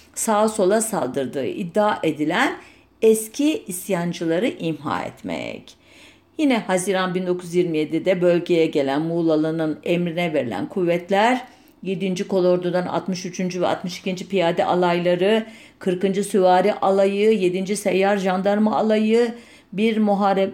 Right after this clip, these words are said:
muhabere, bir sıhhiye birliği, sekizinci Kolordu'dan on ikinci ve on dokuzuncu Alay,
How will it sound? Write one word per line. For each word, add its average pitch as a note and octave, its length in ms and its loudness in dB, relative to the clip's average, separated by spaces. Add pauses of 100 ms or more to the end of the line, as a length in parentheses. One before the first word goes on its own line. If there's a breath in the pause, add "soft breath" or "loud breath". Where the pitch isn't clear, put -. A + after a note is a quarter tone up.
muhabere, F#3+ 720 2
bir G3 120 2
sıhhiye F#3+ 580 0
birliği, A3+ 580 2 (340 loud breath)
sekizinci G3+ 800 -2
Kolordu'dan G#3 640 2
on G3+ 140 2
ikinci G#3+ 340 2
ve A3 40 4
on G3+ 220 2
dokuzuncu A#3+ 480 4
Alay, A#3+ 440 4